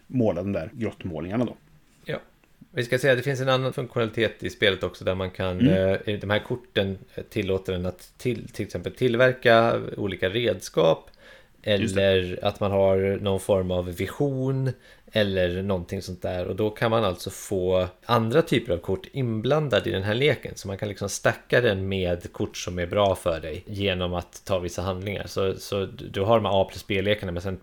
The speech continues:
Speaker 2: allt eftersom spelet går och man tar sig igenom dem, så kan man också tjäna nya kort till den som, som sen distribueras, eller med spelarna, men som ger en större förmåga att liksom klara sig bättre nästa dag, liksom.
Speaker 1: Ja, just det.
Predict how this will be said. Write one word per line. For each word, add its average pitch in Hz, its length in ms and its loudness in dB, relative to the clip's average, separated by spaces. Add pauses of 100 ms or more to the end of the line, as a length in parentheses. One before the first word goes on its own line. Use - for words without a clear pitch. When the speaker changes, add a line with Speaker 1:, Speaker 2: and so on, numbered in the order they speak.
Speaker 2:
allt 104 240 -2
eftersom 101 240 -2
spelet 95 400 -2
går 117 240 4
och 98 60 -4
man 92 100 0
tar 95 160 0
sig 104 160 -8
igenom 123 340 2
dem, 87 200 0
så 87 160 -8
kan 87 200 -6
man 85 260 -6
också - 280 -8
tjäna 92 300 -2
nya 120 260 2
kort - 220 -4
till 92 100 -6
den 85 220 -6
som, 85 220 -12
som - 200 -10
sen 87 200 -10
distribueras, - 640 -12
eller 92 460 -6
med 92 140 -6
spelarna, 85 400 -6
men 90 180 -8
som 87 180 -10
ger 85 280 0
en 82 180 -6 (180)
större 87 400 -2
förmåga 92 600 0
att 85 260 -8
liksom 85 300 -12 (520)
klara 90 280 -2
sig 92 160 -4
bättre 92 500 0
nästa 87 400 -6
dag, 87 320 -8 (100)
liksom. - 220 -20 (360)
Speaker 1:
Ja, 98 160 -2
just 120 120 -2
det. 101 120 -4